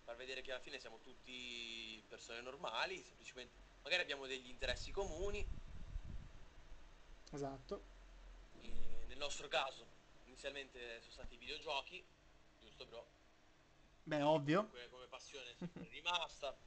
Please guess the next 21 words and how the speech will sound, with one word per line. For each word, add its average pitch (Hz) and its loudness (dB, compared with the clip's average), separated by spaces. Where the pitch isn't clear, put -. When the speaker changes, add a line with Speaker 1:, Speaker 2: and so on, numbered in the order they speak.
Speaker 1:
nel 127 -12
tuo 127 -12
caso 131 -4
un - -18
po' - -8
Speaker 2:
Ecco. 196 6
Speaker 1:
di 143 2
più, 123 -6
perché 117 -12
tu 127 -10
hai 120 -6
continuato 120 -4
poi 117 -8
col 120 -6
gaming. 131 -4
Speaker 2:
Esattamente, 175 4
torniamo 175 6
Speaker 1:
Invece, - -6
invece - -10
io 135 -6
però 131 -6